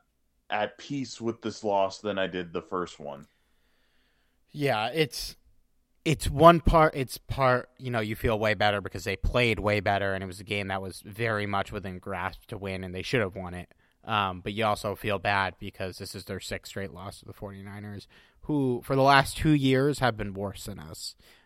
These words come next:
Speaker 2: Uh, you know, the first two losses in that six-game streak, they were a way better team than we were that year.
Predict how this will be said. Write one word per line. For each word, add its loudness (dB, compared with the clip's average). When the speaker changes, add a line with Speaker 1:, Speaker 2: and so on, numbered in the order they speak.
Speaker 2:
Uh, 0
you -8
know, -2
the -4
first 2
two 0
losses 2
in -6
that 0
six-game -4
streak, -8
they 4
were 0
a 0
way 0
better -6
team -14
than -14
we -16
were -16
that -16
year. -18